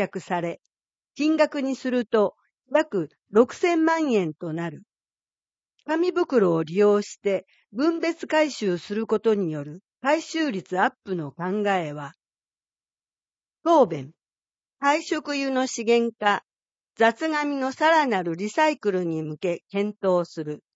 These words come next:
廃食油は、従来の原油から作る燃料と比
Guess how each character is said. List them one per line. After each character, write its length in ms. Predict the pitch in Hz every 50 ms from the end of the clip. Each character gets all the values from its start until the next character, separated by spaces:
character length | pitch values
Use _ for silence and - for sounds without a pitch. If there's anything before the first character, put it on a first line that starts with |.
| _ _ _ _ _ _ _ _ _ _ _ _ _ _
廃 260 | _ - 254 269 294 320
食 320 | - - 302 254 - 277
油 200 | 262 240 254 254
は、 240 | 240 233 226 220 - _ _ _ _ _ _ _ _ _
従 260 | - 233 339 359 359
来 260 | 320 262 226 202 190
の 160 | 180 175 175 165
原 140 | 165 190 208 240
油 200 | 247 247 240 240
か 160 | - 233 226
ら 140 | 214 214 214 -
作 300 | - - - - 277 277
る 120 | 226 185
燃 300 | 180 196 208 233 254 254
料 260 | 247 254 247 226 196
と 160 | - - 180 160
比 160 | - -